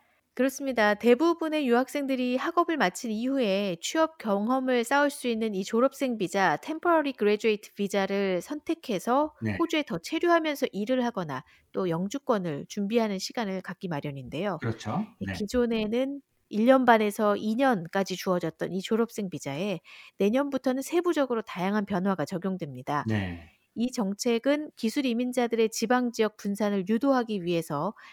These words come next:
Speaker 1: 이 지난해 실시됐던 지방 기술 이민 비자와 같은 맥락에서 이 지방 지역에서 유학하는 학생들에게 더 장기적으로 호주에 체류할 수 있도록 졸업생 비자 기간을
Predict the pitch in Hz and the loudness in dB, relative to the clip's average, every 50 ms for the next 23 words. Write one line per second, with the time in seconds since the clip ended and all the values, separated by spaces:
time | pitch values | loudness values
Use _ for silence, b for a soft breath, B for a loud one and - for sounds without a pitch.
0 | B B 185 - - 214 220 226 220 226 226 - - 262 - - 240 208 185 - | B B -10 -6 -2 0 2 2 2 2 -2 -4 -6 -10 -8 -6 -2 -2 -2 -2
1 | _ - 190 196 202 202 202 - - 208 196 220 214 202 - 208 202 208 202 190 | _ -2 0 0 0 0 -2 -4 -2 0 0 2 0 0 -2 -4 -4 -4 -2 -2
2 | 180 190 208 214 202 185 185 175 - 170 165 165 160 - - 175 - - 277 262 | -2 0 0 -2 -2 -4 -6 -2 0 0 0 0 0 -4 -8 -10 -4 -4 -2 -2
3 | 233 202 170 160 160 156 147 - 135 127 - 226 233 196 151 - B B B B | -2 -4 -4 -4 -4 -6 -4 -4 -6 -6 -4 -2 -2 -2 -2 -4 B B B B
4 | B B B B B - - - 190 196 226 247 269 262 - 277 262 262 262 262 | B B B B B -12 -8 -4 0 2 2 2 2 2 4 4 6 6 6 2
5 | 254 - 285 254 208 196 208 226 226 - 254 233 233 220 214 - - 214 208 202 | 2 2 2 2 4 4 4 4 2 2 0 0 0 0 -2 -4 -6 -6 -4 -4
6 | 202 190 185 180 - 233 254 269 254 - - 233 190 190 190 175 - - 175 190 | -2 -4 -2 -2 0 0 0 0 -2 -2 0 2 4 4 4 2 0 -4 -6 -6
7 | 196 220 254 247 254 226 - 185 165 143 135 - B B B B B - 285 - | -4 -4 -2 0 0 0 0 -2 -4 -4 -4 -6 B B B B B -8 -6 -4
8 | - 254 240 - - 294 285 285 269 254 240 - - 165 131 _ - 139 143 139 | -2 -4 -4 -2 -2 -2 0 2 0 0 0 -2 -4 -6 -6 _ -6 -6 -6 -6
9 | - _ - - 196 196 185 - - 214 196 180 - - 185 - 220 208 208 - | -8 _ -2 0 0 0 0 -2 -2 -4 -4 -4 -4 -6 -2 0 0 0 0 -2
10 | 175 - 160 156 156 170 190 202 - | -8 -4 -4 -4 -2 -2 -2 -4 -4